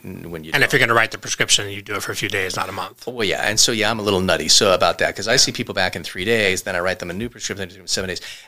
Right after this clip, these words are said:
Speaker 1: And especially in Nevada, uh, they have a whole bunch of different laws because of that sort of thing. And so
Speaker 2: Sure.
Speaker 1: it, it,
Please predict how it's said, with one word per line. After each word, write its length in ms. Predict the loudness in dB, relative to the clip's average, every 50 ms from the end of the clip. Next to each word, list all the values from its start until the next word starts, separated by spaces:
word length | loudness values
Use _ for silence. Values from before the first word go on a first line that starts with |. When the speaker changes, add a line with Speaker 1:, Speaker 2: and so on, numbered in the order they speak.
| -6 -2
Speaker 1:
And 80 | 0
especially 640 | 2 4 4 4 4 4 2 2 0 -4 -2 -2 -2
in 80 | -4
Nevada, 800 | -4 -2 0 2 2 4 4 4 4 4 2 2 2 0 -2 -2
uh, 20 | 0
they 120 | -2 -4
have 120 | -4 -4 -8
a 60 | -8
whole 140 | -10 -12 -18
bunch 180 | -16 -12 -10
of 60 | -6 -6
different 280 | -6 -6 -6 -10 -12
laws 480 | -12 -10 -4 -2 0 2 4 4 4 4
because 460 | 2 -2 -16 -16 -16 -18 -16 -16 -14
of 60 | -6
that 200 | -4 -2 0 0
sort 180 | 0 -2 -2 -6
of 60 | -6
thing. 200 | -6 -4 -4 0
And 80 | 2 2
so 120 | 2 2 2 -2
Speaker 2:
Sure. 80 | -2 -8
Speaker 1:
it, 180 | -14 -16 -18 -20
it, 80 | -20